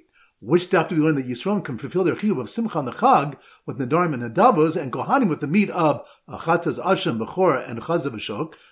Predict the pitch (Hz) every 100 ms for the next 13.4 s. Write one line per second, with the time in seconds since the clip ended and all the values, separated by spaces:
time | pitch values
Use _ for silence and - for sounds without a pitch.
0 | - 113 143 123 131 190 - - _ _
1 | _ _ _ _ _ _ _ _ _ _
2 | _ _ _ _ _ _ _ _ _ _
3 | _ _ _ _ _ _ _ - 156 123
4 | - 262 208 202 208 147 147 151 131 101
5 | 92 131 185 - 175 170 139 135 131 190
6 | 139 160 165 123 185 185 - 202 190 -
7 | 156 208 190 160 143 117 247 277 240 123
8 | 107 110 113 113 - _ 151 139 127 135
9 | - 120 131 - 220 180 147 180 160 143
10 | 107 131 110 104 143 156 - - - _
11 | 101 98 147 143 120 175 170 110 95 110
12 | 160 165 139 165 - - - 107 - 123
13 | 120 151 220